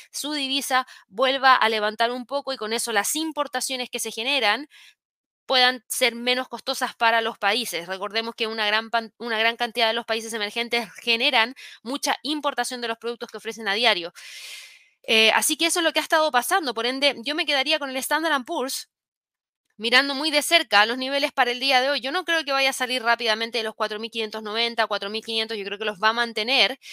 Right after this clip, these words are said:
Y aquí me voy a ir de inmediato a revisar lo que ha estado pasando con aquellas empresas puntuales, porque yo les decía,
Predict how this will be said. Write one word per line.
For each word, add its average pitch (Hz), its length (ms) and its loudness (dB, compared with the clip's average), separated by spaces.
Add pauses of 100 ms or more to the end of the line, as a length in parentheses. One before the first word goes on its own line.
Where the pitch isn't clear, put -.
(160)
Y 233 80 4
aquí 247 200 6
me 339 140 0
voy 330 200 2
a 311 80 4
ir 311 140 0
de 294 60 -6
inmediato 277 380 0
a 277 40 -2
revisar 262 420 0
lo 277 120 -4
que 254 60 -2
ha 247 40 -2
estado 262 300 0
pasando 269 400 -2
con 240 140 -4
aquellas 247 340 -4
empresas 233 460 -4
puntuales, 214 720 -2
porque 202 240 -12
yo 233 80 -8
les 285 100 -2
decía, 254 440 -2